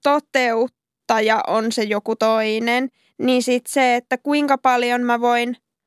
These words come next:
ajatella – että se on sit mun oma teko. Ja sen takia mulla jäi jotenkin tosi mieleen yksi semmonen haastattelu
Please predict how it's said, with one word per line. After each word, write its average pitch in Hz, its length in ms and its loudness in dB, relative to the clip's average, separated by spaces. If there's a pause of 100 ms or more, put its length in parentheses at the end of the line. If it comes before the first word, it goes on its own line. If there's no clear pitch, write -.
ajatella – 220 960 0 (440)
että 233 320 -2
se 226 160 0
on 220 140 -2
sit 233 180 -6
mun 233 520 0 (1000)
oma 240 420 2
teko. 285 400 -2 (560)
Ja 262 400 2
sen 302 200 0
takia 285 340 -2
mulla 277 240 0
jäi 269 260 2
jotenkin 269 400 -4
tosi 269 260 -2
mieleen 254 840 0 (600)
yksi 262 260 -2
semmonen 254 420 0
haastattelu 254 1200 0